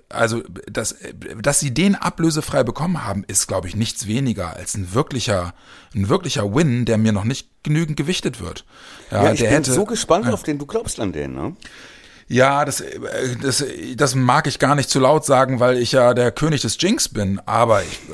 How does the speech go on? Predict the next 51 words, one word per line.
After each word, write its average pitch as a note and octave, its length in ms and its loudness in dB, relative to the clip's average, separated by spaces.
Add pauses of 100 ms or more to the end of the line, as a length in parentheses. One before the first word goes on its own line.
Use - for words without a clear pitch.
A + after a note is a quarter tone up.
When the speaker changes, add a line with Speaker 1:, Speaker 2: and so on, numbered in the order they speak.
(160)
Speaker 1:
also, G2+ 480 -2
äh, G2 260 -6
unabhängig A#2 560 0
davon, A#2 440 2
ich G2 160 -6
finde, B2+ 240 2
dass G#2+ 240 2
der A2+ 160 2
für - 180 -4
die G2+ 100 -4
dreiundzwanzig A#2+ 600 -2
Jahre, A#2 240 2
die A2+ 80 -2
er A2 120 2
hat C3 140 0
und A2 80 -6
für A#2+ 120 -6
das A2 140 -2
erste A2+ 340 -6
Jahr A2 100 -2
im G#2 100 -2
Ausland A2 460 -2
einen G#2 100 -2
extrem C3+ 400 -4
erwachsenen A#2 460 -2
Eindruck C3 300 -6
macht B2+ 240 -6
in A#2 100 -4
den, G2+ 240 0 (160)
in A2 100 -6
den G2+ 140 -2
Interviews, C#3+ 460 -2
die C3 100 -2
er A#2+ 100 2
gibt, B2 380 -8 (520)
ähm, G#2 480 2
dass G#2+ 180 2
er A#2 120 4
sehr B2 180 2
konzentriert C3 800 0
wirkt. C#3 220 2
Was A#2+ 140 -4
ich A2+ 80 -4
in B2+ 80 0
den A2+ 80 0
Testspielen C#3+ 420 0
gesehen B2+ 340 0
habe, A2+ 400 0
lässt A2+ 380 -2
mich, B2+ 180 -2
Speaker 2:
Mhm. F2 300 -6